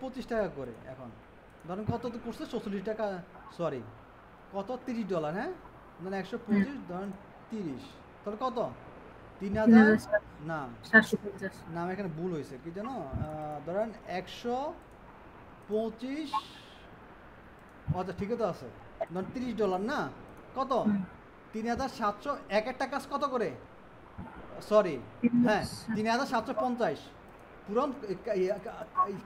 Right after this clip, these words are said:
Speaker 1: এ-, কাজ করছে কটা? ছচল্লিশটা। এই যে।
Speaker 2: আহ, না, ঠিক আছে।
Speaker 1: ধরেন এক লাখ পঁয়ষট্টি হাজার শুধু এটা না কাজ করছে। ধরেন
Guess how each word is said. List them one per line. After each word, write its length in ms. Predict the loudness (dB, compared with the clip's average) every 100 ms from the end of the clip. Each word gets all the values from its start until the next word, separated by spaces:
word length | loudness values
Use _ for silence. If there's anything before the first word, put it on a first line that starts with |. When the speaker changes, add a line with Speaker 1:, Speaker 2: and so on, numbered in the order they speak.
| -4
Speaker 1:
এ-, 240 | -2 0
কাজ 120 | -2 -2
করছে 160 | -6 0
কটা? 280 | 2 4 2 -6 -16 -16 -4
ছচল্লিশটা। 560 | -2 0 -2 -4 -6 -8 -14 -18 -20 -20 -20 -16 -14 -14 -16 -16 -16 -16 -18 -18 -18 -18 -14 -8
এই 140 | -6
যে। 120 | -8 -10 -16 -18 -18 -18 -18 -18 -18 -8 2
Speaker 2:
আহ, 480 | 4 4 2 0 -2 -8 -12 -14 -14 -14 -14 2 6
না, 160 | 6 6 -4 -4 -2 -4 -8 -10 -10 -10 -6
ঠিক 200 | -2 0
আছে। 200 | 6 12 12 12 6
Speaker 1:
ধরেন 160 | 4 6
এক 200 | 4 6
লাখ 100 | 2
পঁয়ষট্টি 240 | 2 2 2
হাজার 140 | 0
শুধু 200 | -2 -6 2
এটা 220 | 2 4
না 80 | 0
কাজ 220 | 0 -2 -2
করছে। 320 | -4 -4 -10 -2 4
ধরেন 240 | 4